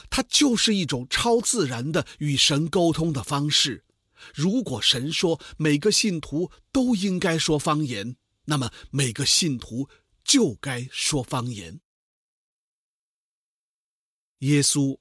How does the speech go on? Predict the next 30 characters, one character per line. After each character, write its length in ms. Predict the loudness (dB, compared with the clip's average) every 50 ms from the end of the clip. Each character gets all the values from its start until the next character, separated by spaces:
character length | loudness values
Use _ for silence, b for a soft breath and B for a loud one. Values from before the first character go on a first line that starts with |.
| _ _
并 220 | -2 -2 -2 -2
不 260 | -4 -6 -8 -6 -4
是 200 | -4 -4 -4 -4
说 360 | -4 -6 -4 -4 -4 -4 -6 B B B B B
只 220 | -2 0 0 2
有 180 | 2 2 2 2
少 400 | 2 0 0 -2 -4 -6 -8 -8
数 320 | -6 -2 0 0 0 0
人 320 | -2 -4 -6 -8 -10 -10 -10 _
才 180 | -8 -8 -6 -6
该 180 | -6 -4 -4
说 220 | -4 -4 -4 -6 -6
方 220 | -6 -6 -6 -8
言， 340 | -10 -12 -14 -14 -16 -20 -20 _ _ _ _ _ _ _ _ _ _ _ _ _ -8
他 160 | -6 -4 -2
是 160 | -2 -2 -2
说 340 | -4 -6 -6 -6 -8 -8 B B B B B B B
信 540 | 0 2 4 4 4 4 4 4 2 2 0
的 100 | -4 -6
人 320 | -8 -10 -10 -10 -10 -10 -12 _ _ _ _ _ -6
必 220 | -4 -4 -2 -4
有 180 | -4 -6 -6 -4
神 420 | -2 -2 -2 -2 -4 -4 -6 -2
迹 300 | 0 0 0 0 -2 b b b
随 280 | b -4 -4 -2 -4 -4
着 120 | -6 -6
他 240 | -4 -4 -4 -4 -6
们。 200 | -6 -10 -12 -16 _ _ _ _ _ _ _ _ _ _ _ _ _ _ _ _ _ _ _ _ _ _ _
他 380 | -6 -6 -4 -2 -2 -2 -2 -2
们 320 | -2 -2 -4 -6 -8 -14